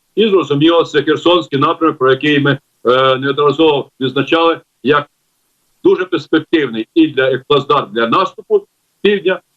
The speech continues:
перерізання коридору з Криму, зрозуміло, і знищення, відповідно, резервів ворога,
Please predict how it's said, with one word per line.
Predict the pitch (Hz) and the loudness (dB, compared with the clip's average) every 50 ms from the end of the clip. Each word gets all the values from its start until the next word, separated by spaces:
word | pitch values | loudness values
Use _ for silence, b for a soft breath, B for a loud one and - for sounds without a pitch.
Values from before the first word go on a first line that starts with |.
| _ - | _ -2
перерізання | - 170 180 190 156 165 190 175 165 156 | 0 0 0 0 0 0 0 0 -2 -4
коридору | 151 151 156 160 151 151 143 135 131 | -4 -2 -2 0 2 2 2 0 -2
з | - | -4
Криму, | - - 170 185 196 196 214 208 _ _ _ _ _ | -2 0 2 2 2 0 -6 -14 _ _ _ _ _
зрозуміло, | - 143 143 175 180 180 180 165 - _ _ - | -8 -4 -2 2 2 2 2 0 -4 _ _ -2
і | 202 190 | -2 -2
знищення, | 156 - - 170 196 185 - - 185 180 175 - _ - | 0 0 0 0 0 0 0 0 -2 -2 -2 -6 _ -4
відповідно, | 139 139 139 147 160 165 160 147 147 | -4 -2 0 2 2 2 2 2 2
резервів | 143 147 127 147 156 151 135 135 131 | 0 0 2 0 0 0 0 -2 -2
ворога, | 123 147 175 180 175 180 180 | 0 0 2 2 2 2 0